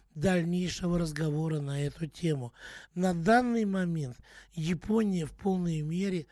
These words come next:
суверенной державой не является, суверенным государством, поскольку на ней присутствуют, э, оккупационные базы Соединенных Штатов Америки.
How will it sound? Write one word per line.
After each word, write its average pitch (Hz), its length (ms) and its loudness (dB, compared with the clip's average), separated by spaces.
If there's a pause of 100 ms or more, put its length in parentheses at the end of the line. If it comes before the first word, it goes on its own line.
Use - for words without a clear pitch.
(240)
суверенной 180 1080 2 (440)
державой 165 720 0
не 160 220 -2
является, 160 960 -4 (200)
суверенным 151 640 -4
государством, 143 720 -4 (480)
поскольку 208 800 4 (260)
на 185 200 2
ней 180 260 2
присутствуют, 180 960 0 (500)
э, 160 760 2 (340)
оккупационные 269 640 2
базы 185 520 4 (120)
Соединенных 175 600 -2
Штатов - 560 -6 (280)
Америки. 156 760 -4